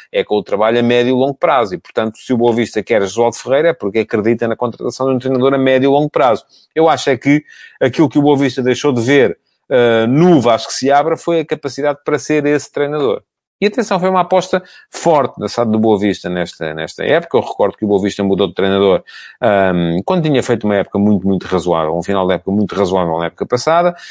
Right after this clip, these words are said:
Ahm, optou por trocar, trocou por opção própria, ah, apostou em Vasco Seabra, um dos jovens treinadores que, com mais, ahm, com mais, eh, hype no futebol português, eh, e acaba por dar a mão à palmatória e, eh,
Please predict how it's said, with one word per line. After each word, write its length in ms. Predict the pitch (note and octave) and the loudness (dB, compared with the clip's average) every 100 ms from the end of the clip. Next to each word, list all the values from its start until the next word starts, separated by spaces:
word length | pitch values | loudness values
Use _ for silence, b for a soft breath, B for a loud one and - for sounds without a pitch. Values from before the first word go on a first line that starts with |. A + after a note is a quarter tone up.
| B B | B B
Ahm, 680 | D3 C3+ C3 B2+ A#2 A#2 A2+ | 0 2 2 2 2 0 0
optou 360 | C3 A#2+ - B2+ | 0 0 0 0
por 140 | F#2+ | -2
trocar, 420 | - F2+ C3 D#3+ D3+ | -8 -4 0 0 -2
trocou 280 | A2+ A2+ A2 | -6 -4 -2
por 160 | G#2+ | 0
opção 320 | G2+ - G2 | 0 0 -6
própria, 440 | F2 D#3 E3 E3 E3 B B - | 0 2 2 0 -2 B B 0
ah, 420 | C#3+ C3 B2 C#3+ | 2 4 4 2
apostou 320 | B2+ - A#2+ | 0 -4 -4
em 60 | G#2 | 0
Vasco 300 | G#2 - - | -2 -4 -6
Seabra, 520 | C3 D3+ E3+ D#3+ C#3 | 0 2 4 2 0
um 100 | A#2+ | 0
dos 140 | A2+ | 0
jovens 320 | G#2+ G#2 G2+ | 0 0 -2
treinadores 640 | - A2 G#2 G#2 G2 E2+ - | -2 -2 2 2 0 -4 -10
que, 160 | F#2 | -10
com 160 | E2+ G#2 | -4 -2
mais, 540 | G2+ F#2+ F#2 F2 - F2 | 0 0 -2 -4 -6 -4
ahm, 460 | F2 F2 D#2+ D#2 D#2 - - G1+ _ _ _ B B B B _ | -2 -4 -8 -14 -18 -20 -20 _ _ _ _ B B B B _
com 140 | - A#2 | -2 0
mais, 840 | A2+ A2 G#2 G2+ G2 F#2+ F2+ - G#2 | 2 2 2 2 2 0 -2 -4 -2
eh, 360 | G2 F#2+ F#2 F2 | 0 2 0 2
hype 380 | B2 D#3 - - - | 2 2 -2 -16 -14
no 220 | A#2 A2+ | -4 -2
futebol 320 | - - G#2 | -2 -2 -2
português, 600 | G2 - C3 D3+ F3 F3 _ b b | -2 -4 0 2 2 -2 _ b b
eh, 220 | D#3+ D#3 - | 2 2 2
e 260 | F3+ F#3 - | -2 -2 -4
acaba 380 | B2 A#2+ B2 A#2+ | -2 0 0 -2
por 380 | - A#2+ B2 B1 | -2 -2 0 0
dar 180 | A2 | 0
a 40 | G2+ | 0
mão 140 | F#2+ | -2
à 60 | F2+ | -2
palmatória 720 | G2 A2+ A2 A2 A#2 A#2+ A2 | -2 -2 0 2 2 2 0
e, 300 | - A2 A#2+ - | 0 0 0 0
eh, 640 | G#2 G2 F#2+ F#2 E2+ E2+ | 0 2 2 0 0 -2